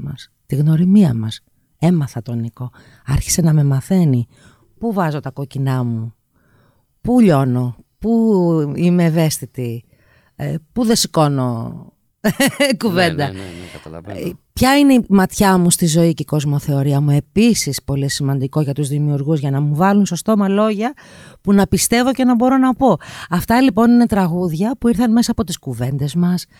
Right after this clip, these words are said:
Speaker 1: από τη γνωριμία μας, από τα αστεία μας, από τις διαφωνίες μας.
Speaker 2: Υπάρχει περίπτωση, Γιώτα, να τραγουδάς έναν συγκεκριμένο στίχο και να είναι αλλού το μυαλό σου εκείνη την ώρα;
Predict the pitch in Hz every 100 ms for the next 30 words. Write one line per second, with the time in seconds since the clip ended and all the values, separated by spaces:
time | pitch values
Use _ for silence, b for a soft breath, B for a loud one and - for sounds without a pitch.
0 | b b 143 - 156 139 131 117 104 113
1 | 139 160 165 165 165 - b b b -
2 | 156 139 131 - 156 175 202 233 - 208
3 | 185 165 135 117 139 180 175 190 196 _
4 | _ _ _ _ _ _ _ _ _ _
5 | _ _ - b b b b b 123 127
6 | 110 - 98 82 98 92 98 101 95 80
7 | 87 82 80 92 95 90 95 - 85 76
8 | 78 87 82 - 90 82 80 71 67 _
9 | _ _ _ _ _ _ _ _ - 92
10 | 92 95 90 98 98 87 90 87 92 -
11 | 90 95 85 92 113 101 67